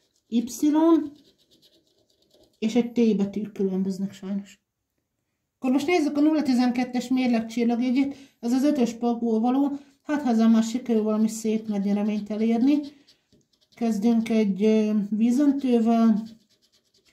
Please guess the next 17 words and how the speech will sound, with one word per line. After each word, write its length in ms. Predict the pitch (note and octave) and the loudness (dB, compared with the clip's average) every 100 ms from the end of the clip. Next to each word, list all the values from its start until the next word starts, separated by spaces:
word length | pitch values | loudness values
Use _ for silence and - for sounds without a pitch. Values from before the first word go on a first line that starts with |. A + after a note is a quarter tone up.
| _ _ | _ _
kós, 680 | - C#4+ C4+ A#3+ - - - _ _ _ _ _ _ _ _ _ _ _ _ _ _ _ _ | -4 2 4 2 0 -10 -18 _ _ _ _ _ _ _ _ _ _ _ _ _ _ _ _
bok, 640 | A3 B3+ C4 A#3 A#3+ - - _ _ _ _ _ _ _ _ _ _ _ | 0 2 4 2 -2 -14 -20 _ _ _ _ _ _ _ _ _ _ _
szűz, 760 | - - C#4+ C4 A#3+ G#3+ - - _ _ _ _ _ _ | -8 2 6 6 4 2 -2 -16 _ _ _ _ _ _
skorpió, 1120 | - - C4 D#4+ D#4+ C#4 C4+ B3+ A#3+ A3+ - - _ _ _ _ _ | -20 -10 -2 -2 0 0 2 4 4 2 -2 -12 _ _ _ _ _
és 460 | B3 B3+ B3 A#3 - | -2 0 2 0 0
nyilas 400 | A3+ G#3+ G3+ - | 2 2 0 -4
nem 200 | G#3+ G#3 | -4 -4
lett, 320 | G3+ - F#4+ - | -6 -10 -18 -8
ö, 340 | G3+ G#3 G#3 | -4 -2 0
mérleg 400 | G#3 G#3 G#3 G#3 | 0 0 -2 -4
csillagjegy. 840 | - A#3 A3+ A#3+ C4+ D4 D4 - _ - | -4 -2 0 0 0 0 -2 -12 _ -6
Nézzük, 380 | C4+ C#4 C4 | -2 0 -2
hogy 120 | - B3+ | -2 -2
lesz-e 320 | B3+ - A#3+ | -2 -2 0
három 280 | A#3+ A#3 A3+ | 2 2 2
egyforma 460 | A3+ - A3 A3 | 0 -2 0 0
össze. 580 | A3 - - C#4+ D#4 D4 | 0 -4 -4 -2 0 -2